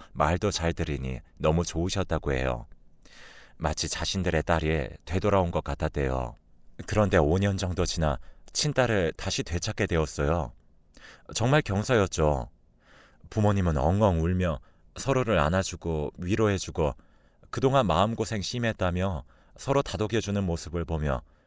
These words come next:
초등학생 어린 나이에 "잘 됐다, 집에 좋은 일이 생겼구나." 그런 생각만 했습니다.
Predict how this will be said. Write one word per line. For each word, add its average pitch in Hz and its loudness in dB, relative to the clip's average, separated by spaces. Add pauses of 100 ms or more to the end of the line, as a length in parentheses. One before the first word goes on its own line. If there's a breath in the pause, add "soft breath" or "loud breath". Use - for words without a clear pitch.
(380 soft breath)
초등학생 110 0
어린 85 0
나이에 78 0 (280 soft breath)
"잘 87 -4
됐다, 85 0 (420)
집에 120 0
좋은 101 -2
일이 110 0
생겼구나." 92 -2 (460 soft breath)
그런 107 2
생각만 98 0
했습니다. 73 0